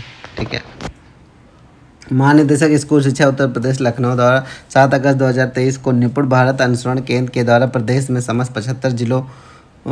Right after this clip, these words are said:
के विद्यालय में बच्चों की माह जुलाई दो हज़ार तेईस की औसत उपस्थिति की सूचना उपलब्ध कराई गई, जिसके अनुसार जनपद बाराबंकी की औसत बच्चों की उपस्थिति अड़तीस परसेंट है, जो प्रदेश के चौहत्तरवें स्थान पर है।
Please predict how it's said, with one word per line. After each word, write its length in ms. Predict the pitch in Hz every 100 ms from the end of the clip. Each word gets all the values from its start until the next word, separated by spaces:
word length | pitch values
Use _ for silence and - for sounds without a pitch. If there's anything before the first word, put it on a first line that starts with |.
| 131 127 123
के 260 | 120 143 139
विद्यालय 460 | 131 117 120 123
में 140 | 135 123
बच्चों 300 | 117 - 127
की 80 |
माह 240 | 127 120 123
जुलाई 300 | 123 117 120
दो 100 | 123
हज़ार 200 | 123 123
तेईस 260 | 123 123
की 100 | 127
औसत 200 | 120 117
उपस्थिति 460 | 123 101 113 120 120
की 120 | 123
सूचना 320 | 127 110 120
उपलब्ध 260 | 120 117 117
कराई 240 | 113 107
गई, 180 | 110 123
जिसके 300 | 113 113 113
अनुसार 360 | 120 110 120 117
जनपद 260 | 113 104
बाराबंकी 500 | 110 110 113 113 110
की 60 | 120
औसत 240 | 107 101
बच्चों 320 | 110 101 110 117
की 80 |
उपस्थिति 600 | 120 110 101 107 117 147 147 - - - -
अड़तीस 360 | 113 117 143 131
परसेंट 420 | 117 117 110 104
है, 200 | 110 98
जो 880 | 131 139 151 151 156 160 160 160 -
प्रदेश 320 | 117 131 135
के 140 | 139
चौहत्तरवें 920 | 135 113 117 107 - - 131 123 135 131
स्थान 360 | 131 127 117
पर 120 | 107 107
है। 200 | 113